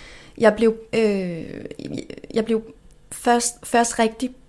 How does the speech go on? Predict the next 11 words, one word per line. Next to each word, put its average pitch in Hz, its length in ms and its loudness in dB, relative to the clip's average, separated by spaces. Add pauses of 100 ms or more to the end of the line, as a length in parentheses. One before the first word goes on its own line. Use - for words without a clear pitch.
præsenteret 214 580 -2
for 185 160 -6
den, 202 220 -6
da 170 500 -6
min 175 340 -8
professor 190 600 -6 (100)
i, 180 340 -8
øh, 185 160 -6
humanistisk 202 680 -6
videnskabsteori 254 960 0 (100)
på, 214 140 -4